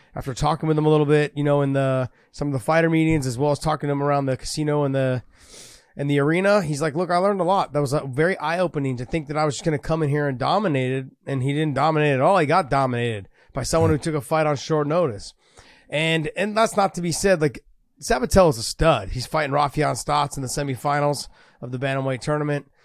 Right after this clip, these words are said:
Um, that's gonna be a fantastic fight, but he's not someone to be overlooked. Like, "Oh, yeah, because he took it on short notice." No, he's someone who's always training. He's always in shape. Brett Johns has learned a lot from that fight. He's gonna come out,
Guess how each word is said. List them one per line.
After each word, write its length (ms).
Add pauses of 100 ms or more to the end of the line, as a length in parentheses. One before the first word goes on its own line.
(240)
Um, 460
that's 260
gonna 140
be 60
a 60
fantastic 640
fight, 400
but 120
he's 180
not 160
someone 220
to 40
be 80
overlooked. 560
Like, 160
"Oh, 200
yeah, 240
because 180
he 60
took 180
it 80
on 100
short 240
notice." 220
No, 200
he's 180
someone 240
who's 120
always 220
training. 480 (240)
He's 80
always 220
in 60
shape. 360 (300)
Brett 180
Johns 340
has 140
learned 160
a 60
lot 240
from 100
that 180
fight. 280
He's 120
gonna 140
come 240
out, 240